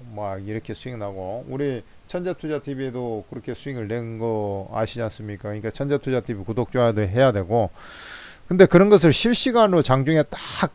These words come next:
매수, 매, 매도 전문가가 다 찍어주면서 수익을 내드린다 하면은 무조건 입장을 해야 되겠죠. 어, 더군다나 그게 전부 다 무료인데 백 퍼센트 평생 무료입니다.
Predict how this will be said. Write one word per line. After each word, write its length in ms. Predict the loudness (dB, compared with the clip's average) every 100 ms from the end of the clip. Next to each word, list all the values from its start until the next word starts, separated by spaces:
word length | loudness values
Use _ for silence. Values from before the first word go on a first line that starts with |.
| -4
매수, 440 | 2 6 6 4
매, 340 | 2 4 2 2
매도 580 | 0 4 4 4 2 -2
전문가가 440 | -2 0 0 -2
다 200 | -6 -10 -8
찍어주면서 920 | -2 0 2 2 0 0 -2 -2 -2 -6
수익을 400 | -6 -2 0 0
내드린다 400 | 0 0 -2 -4
하면은 640 | -4 -4 -4 -6 -6 -10
무조건 400 | -8 -8 -6 -4
입장을 360 | -4 -4 -2 0
해야 140 | -2
되겠죠. 500 | -2 -6 -6 -8 -8 -12 -20 -16 -6
어, 120 | -4
더군다나 440 | 0 0 2 2 2
그게 200 | 0 -2
전부 240 | -2 0
다 160 | 0 0
무료인데 640 | 0 0 0 0 -4 -6 -2
백 200 | -2 2
퍼센트 340 | 0 0 -2 -6
평생 400 | -6 -2 0 0
무료입니다. 460 | -2 -2 -4 -8